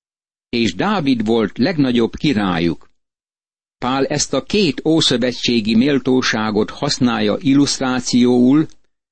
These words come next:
hogy aláhúzza a harmadik fejezetben mondottakat, vagyis, hogy összhang és egyetértés van a törvény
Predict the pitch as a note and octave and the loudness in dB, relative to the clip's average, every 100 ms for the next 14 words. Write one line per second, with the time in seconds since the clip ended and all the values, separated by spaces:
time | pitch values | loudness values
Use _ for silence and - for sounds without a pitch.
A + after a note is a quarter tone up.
0 | _ _ _ A2+ G2 D#3+ G#3+ D3+ A#2+ C3 | _ _ _ -4 0 0 0 0 2 2
1 | B2+ A2+ A#2+ G#2+ C#3+ G3+ D3+ A#2+ G#2+ - | 2 2 0 0 0 0 2 2 0 0
2 | C3+ C#3 A#2+ A#2+ A#2 A#2 A#2+ D3 C#3+ B2 | 0 0 0 0 0 2 4 4 4 2
3 | A2+ - G#2 - F#2 - _ _ _ B2 | -2 -4 -4 -4 -4 -8 _ _ _ -4
4 | C3 B2+ C#3+ - - _ _ _ A#2+ A2+ | 0 0 0 -4 -8 _ _ _ -4 -4
5 | - G#3 - - C3 G2+ F#2 - _ _ | -2 0 0 -2 0 2 0 -4 _ _
6 | _ B2+ A#2 - G3+ D#3 C#3+ B2 A#2+ - | _ -2 -2 -2 -2 -2 -2 0 -2 0
7 | A2+ A2+ A2+ A2+ G2+ - B2+ C3+ A#2 B2+ | -2 0 0 0 0 -2 0 0 0 2
8 | C#3 | 2